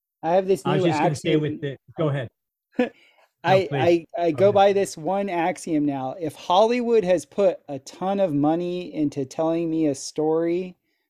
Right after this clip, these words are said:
Speaker 1: pushing me in one direction, I go the exact hundred eighty degrees the opposite way. So the whole cowboys and Indian things, how many movies have been made about cowboys and Indians?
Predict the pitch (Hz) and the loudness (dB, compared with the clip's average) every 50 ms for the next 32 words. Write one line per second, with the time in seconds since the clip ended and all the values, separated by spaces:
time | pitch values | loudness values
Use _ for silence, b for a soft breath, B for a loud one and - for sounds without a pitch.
0 | _ _ - - 185 175 - - 180 175 175 170 170 165 156 147 151 160 165 151 | _ _ 0 0 0 2 0 -2 -2 -2 -2 0 0 2 2 2 2 2 0 0
1 | 151 139 139 143 156 165 - - 214 208 208 214 208 208 - _ _ _ _ _ | -2 0 0 0 -2 -2 -4 -6 -8 -8 -8 -8 -10 -12 -16 _ _ _ _ _
2 | _ _ _ _ _ _ _ _ _ _ _ _ - 135 156 170 143 175 180 175 | _ _ _ _ _ _ _ _ _ _ _ _ -2 0 2 4 6 6 6 6
3 | 165 135 151 151 143 139 139 131 127 123 120 127 151 170 175 175 180 190 185 - | 6 6 4 2 4 2 0 -2 -6 -10 -4 0 2 4 6 6 6 4 2 -2
4 | - - - 156 135 - 180 170 175 170 151 147 160 160 160 160 151 131 143 139 | -6 -16 -14 -12 -8 -6 -6 -4 -4 -4 -2 -2 0 0 0 0 0 0 -2 -2
5 | 120 147 151 147 147 139 123 139 135 131 139 143 139 - 147 123 139 135 131 131 | -2 0 0 0 0 0 0 -2 0 0 0 0 0 -2 -4 -4 -4 -6 -6 -8
6 | 131 127 113 113 123 127 - _ _ _ _ _ _ _ - - 156 170 156 - | -10 -12 -12 -14 -18 -20 -20 _ _ _ _ _ _ _ -6 0 2 2 4 6
7 | 208 214 208 - - 202 190 196 202 175 202 202 196 190 165 170 165 156 160 175 | 6 6 6 6 4 2 2 2 4 4 4 2 2 2 0 -2 -6 -6 -6 -6
8 | 175 175 196 202 202 196 220 226 233 233 233 - _ _ _ _ _ _ _ _ | -8 -8 -8 -10 -10 -8 -6 -6 -4 -4 -6 -8 _ _ _ _ _ _ _ _
9 | _ _ _ _ _ _ - - - - 220 240 247 254 262 262 240 254 247 240 | _ _ _ _ _ _ -16 -12 -8 -4 -2 0 2 2 2 2 2 0 0 0
10 | 247 240 226 214 202 208 214 226 226 214 185 175 147 135 131 127 - 156 160 147 | 0 0 0 0 2 4 4 4 4 2 0 -2 -2 -2 -4 -4 -6 -6 -4 -2
11 | 160 160 160 165 170 175 180 180 175 165 143 151 139 156 147 147 151 - - 156 | -2 -2 -2 -2 -2 0 0 2 2 2 0 0 0 2 2 0 0 -4 -6 -4
12 | 160 170 175 165 147 156 156 156 156 147 135 139 135 139 143 147 139 123 117 107 | 0 2 2 2 2 0 0 0 -2 -2 -2 -4 -2 -2 -2 -2 -2 -4 -8 -12
13 | - - 135 135 _ _ | -16 -20 -20 -20 _ _